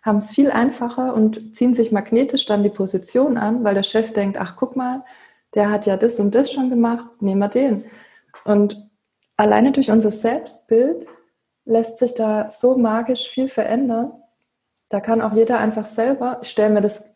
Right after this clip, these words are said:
auch alleine vor, ohne dass ich, ähm, eine Hypnose bekomme, wie ich als mein Zukunfts-Ich vor mich hinlaufe und ich schaue mich einfach mal an. Wie bin ich denn? Wie fühle ich mich? Wie verhalte ich mich? Welche neuen Eigenschaften habe ich?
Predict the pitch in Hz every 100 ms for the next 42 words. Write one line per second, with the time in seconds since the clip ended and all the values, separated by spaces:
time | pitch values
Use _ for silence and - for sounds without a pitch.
0 | - 202 - - 190 202 285 277 247 247
1 | 247 277 233 220 214 - - 214 208 202
2 | 196 202 196 220 214 202 - 208 233 269
3 | - - _ 208 214 262 330 - 214 220
4 | 214 208 - 320 - 233 233 - 254 262
5 | - 254 247 240 277 302 240 214 226 262
6 | 277 226 226 220 226 220 220 196 202 202
7 | 190 185 214 247 - - _ _ - 202
8 | 220 254 247 240 233 220 220 220 214 190
9 | - - 233 220 220 214 208 208 - -
10 | 185 196 208 220 220 214 - 208 208 208
11 | - _ _ _ _ _ - 190 190 190
12 | 185 185 196 226 233 - 214 - 220 208
13 | 202 202 202 -